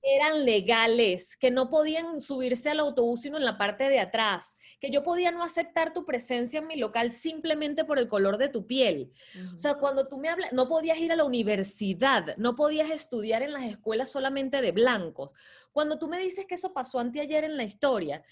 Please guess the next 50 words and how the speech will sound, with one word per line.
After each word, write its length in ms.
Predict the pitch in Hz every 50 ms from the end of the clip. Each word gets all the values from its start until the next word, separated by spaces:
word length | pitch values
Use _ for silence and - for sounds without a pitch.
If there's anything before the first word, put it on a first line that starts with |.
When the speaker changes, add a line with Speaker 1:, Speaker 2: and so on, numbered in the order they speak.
| - - - - -
Speaker 1:
y 80 | 269 208
tú 120 | 262 269
me 140 | 285 311 320
dices 220 | 339 311 349 349 320
a 60 | 285
mí 160 | 247 247 254
que 100 | 247 302
la 120 | 302 277 247
gente 360 | 233 240 233 233 233 285 285
negra 300 | 285 285 285 285 294 294
de 60 | 285
este 180 | 277 285 - 294
país 240 | - 220 208 220 226
está 240 | 254 - 277 277
victimizada, 920 | 285 294 285 - - 294 247 196 180 190 - 285 262 220 170 165 160 170 - - - - - -
y 80 | 254 -
que, 100 | 247 240
"Ay, 260 | 247 277 320 302 262
es 120 | 247 -
que 100 | - 311
no, 140 | 302 294 269
ellos 220 | 254 262 269 269
mismos 360 | 302 320 330 320 320 339 339 339
no 220 | 339 339 349 349
han 100 | 349 359
querido", 600 | - 415 403 381 330 311 277 247 220 196 196 - _ _ _ _ _ _
yo 120 | - 175 175
te 80 | 202
digo, 220 | 196 185 - 160 143
"No, 260 | 143 135 127 123 127
tú 80 | - 175
no 60 | 170
estás 220 | 160 - 175 165 190
entendiendo 600 | 220 233 220 180 170 160 170 214 247 247 208 160
la 100 | 143 131
historia. 420 | - _ - 156 139 120 104 -
O 40 | -
sea, 120 | - 160 180
tú 80 | 180
no 80 | 175 175
estás 160 | 160 160 208 220
Speaker 2:
Ujú. 60 | 240
Speaker 1:
entendiendo 580 | 247 - - _ _ 175 165 160 165 175 208 208
que 160 | 240 185 156
esto 240 | 165 165 - - 202
no 100 | 180 156
es, 320 | 156 156 165 165 - - _ _ _
esto 260 | 202 185 185 - 214
no 220 | 208 208 208 208 202
es 340 | 190 190 202 240 233 -